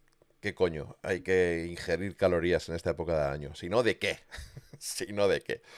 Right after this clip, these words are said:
Bueno, hoy nos vamos a dedicar un poquito a los Stooges, ya lo sabéis, la banda de Iggy Pop,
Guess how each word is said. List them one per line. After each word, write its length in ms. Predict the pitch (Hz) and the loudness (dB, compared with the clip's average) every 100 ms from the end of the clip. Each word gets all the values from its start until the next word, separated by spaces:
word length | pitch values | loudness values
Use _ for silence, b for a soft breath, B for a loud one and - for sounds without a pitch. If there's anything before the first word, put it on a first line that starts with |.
| B B - | B B 8
Bueno, 180 | 156 | 12
hoy 120 | 160 190 | 12 10
nos 80 | |
vamos 180 | 208 208 | 8 8
a 60 | 214 | 10
dedicar 260 | 180 180 | 10 10
un 60 | 190 | 10
poquito 240 | 170 170 | 6 4
a 20 | 190 | 4
los 120 | 143 | 4
Stooges, 680 | 123 - 190 151 160 - | 0 0 6 10 8 8
ya 100 | 110 | 4
lo 60 | 113 | 4
sabéis, 320 | 113 107 139 | 6 2 4
la 80 | 117 | 2
banda 460 | 104 110 107 101 95 | 4 6 6 6 0
de 300 | 90 95 98 | -6 -4 -2
Iggy 340 | 107 101 107 | -2 -2 -2
Pop, 340 | - 123 - | 4 4 4